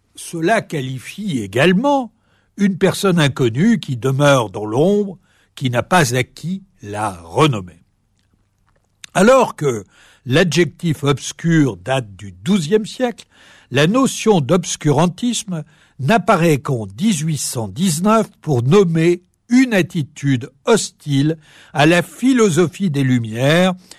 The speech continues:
et à la diffusion des connaissances scientifiques, de l'instruction, du progrès.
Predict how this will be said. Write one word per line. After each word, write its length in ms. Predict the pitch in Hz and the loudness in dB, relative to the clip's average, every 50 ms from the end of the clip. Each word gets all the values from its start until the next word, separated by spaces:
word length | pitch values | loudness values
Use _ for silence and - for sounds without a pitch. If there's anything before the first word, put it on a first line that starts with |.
| _ _ - - | _ _ -2 0
et 120 | 127 143 | 2 4
à 140 | 156 175 170 | 4 4 4
la 280 | 170 170 170 170 160 | 4 4 2 2 0
diffusion 840 | 127 101 98 110 170 226 214 - - 185 175 151 123 131 175 196 214 | -2 -6 -6 -4 -2 0 0 0 -2 -2 -2 -2 -2 -2 0 0 0
des 160 | 190 147 127 | -2 -4 -6
connaissances 640 | 110 - 170 160 139 127 117 - - 175 170 180 180 | -4 -4 -2 -2 0 -2 -2 -4 -4 -4 -4 -4 -6
scientifiques, 880 | - - - 196 208 175 - - 127 - - - 117 123 143 - - _ _ _ _ _ _ _ | -8 -6 -2 -2 -2 -2 -4 -8 -12 -14 -12 -10 -8 -8 -8 -8 -12 _ _ _ _ _ _ _
de 140 | 123 135 135 | -2 2 2
l'instruction, 1040 | 135 147 185 202 190 - - - - 151 135 - - - - - 120 117 123 139 160 | 4 4 4 2 2 0 -4 -6 -6 -4 -4 -6 -8 -14 -12 -8 -8 -6 -6 -6 -6
du 240 | 147 110 98 104 101 | -8 -8 -10 -14 -18
progrès. 640 | 95 _ - - 143 147 135 110 104 92 90 - | -18 _ -6 0 0 0 0 0 -4 -10 -14 -18